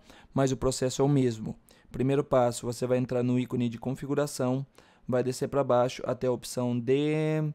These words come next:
privacidade, deixa eu ver aqui, proteção e privaci-, de privacidade. Entra aqui,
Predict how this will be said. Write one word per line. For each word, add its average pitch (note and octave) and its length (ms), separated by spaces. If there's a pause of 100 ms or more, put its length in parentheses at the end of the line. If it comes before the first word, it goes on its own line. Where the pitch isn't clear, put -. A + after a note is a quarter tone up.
(540)
privacidade, B2+ 920
deixa A#2+ 200
eu A#2+ 40
ver A#2 100
aqui, C3+ 340
proteção B2+ 540
e C3+ 60
privaci-, C3 420
de C3 200
privacidade. B2 720
Entra B2 240
aqui, D3+ 360